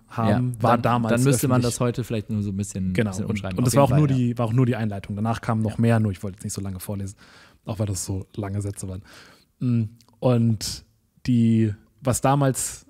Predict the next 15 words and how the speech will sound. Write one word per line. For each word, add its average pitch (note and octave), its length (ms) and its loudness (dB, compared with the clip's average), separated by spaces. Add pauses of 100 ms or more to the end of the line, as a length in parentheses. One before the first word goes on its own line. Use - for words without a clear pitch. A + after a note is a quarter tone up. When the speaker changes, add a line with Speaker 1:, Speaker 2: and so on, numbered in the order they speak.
(160)
Speaker 1:
damals C3+ 380 2
konnte C#3+ 240 4
es - 80 -4
nur A2+ 100 -2
öffentlich G#2+ 360 -8
organisiert G#2 420 -6
werden. C3+ 300 0
Jetzt A2+ 180 -4
bei G2+ 100 -8
uns A2 220 -2
wird G#2 140 -4
es - 180 -4
mehr G#2 220 -2
durch G2 180 -8
Firmen A2+ 440 0